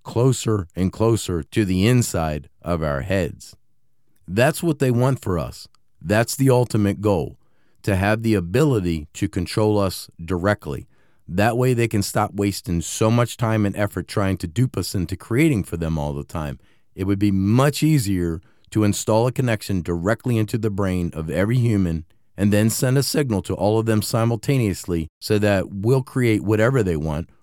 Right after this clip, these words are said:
whenever they want it. That's why there's such a push for transhumanism. That's why you're being lied to and told that you live inside a computer simulation. If you believe you're already in one,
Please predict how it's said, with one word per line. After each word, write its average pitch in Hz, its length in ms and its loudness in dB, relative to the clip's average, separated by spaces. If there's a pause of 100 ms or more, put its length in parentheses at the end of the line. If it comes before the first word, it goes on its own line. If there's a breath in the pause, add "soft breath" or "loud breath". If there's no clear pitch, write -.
(140)
whenever 107 540 2
they 98 140 2
want 95 260 0
it. - 100 -14 (540)
That's 117 220 -4
why 123 180 2
there's 110 220 0
such - 240 -4
a 98 80 -4
push - 380 -2
for 107 180 -2
transhumanism. 95 1080 0 (360 soft breath)
That's 101 260 -2
why 104 300 2
you're 107 220 0
being 107 360 2
lied 123 320 0
to 110 180 0
and 95 100 0
told 104 260 0
that 98 200 -4
you 107 80 -2
live 107 200 0
inside 101 340 -2
a 95 60 -2
computer 127 480 -2
simulation. 78 800 -6 (360 soft breath)
If 117 260 -2
you 123 140 2
believe 123 600 2
you're 120 220 2
already 110 500 2
in 156 400 4
one, 87 320 2